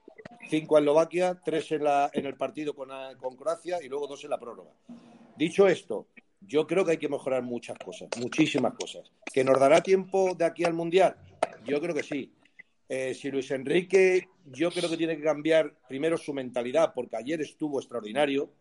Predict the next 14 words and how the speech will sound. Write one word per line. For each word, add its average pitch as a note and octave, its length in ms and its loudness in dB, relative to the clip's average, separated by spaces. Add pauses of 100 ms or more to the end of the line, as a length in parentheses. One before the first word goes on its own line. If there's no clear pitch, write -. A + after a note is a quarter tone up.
(360)
pero B2 200 2
en B2 60 0
los A#2+ 140 0
días D#3+ 240 2
anteriores C#3 520 0
no C3 100 -2
ha C3+ 40 2
estado B2+ 200 -2
tan A2+ 180 -2
extraordinario A2+ 540 -4
para G#2 160 -2
mí. C#3+ 180 -2 (400)
Creo C#3+ 300 2
que C#3 320 2